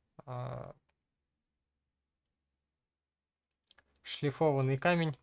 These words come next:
по сути, типа мрамор. Это когда у нас нолик стоит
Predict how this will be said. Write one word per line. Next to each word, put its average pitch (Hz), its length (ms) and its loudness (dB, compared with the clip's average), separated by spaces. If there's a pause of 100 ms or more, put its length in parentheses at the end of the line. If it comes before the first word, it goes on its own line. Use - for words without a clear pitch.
по 147 80 -2
сути, 135 440 -6 (480)
типа 135 300 -2
мрамор. 139 580 4 (1080)
Это 147 280 2
когда 143 500 8
у 139 80 6
нас 139 320 4
нолик 135 340 6
стоит 185 440 2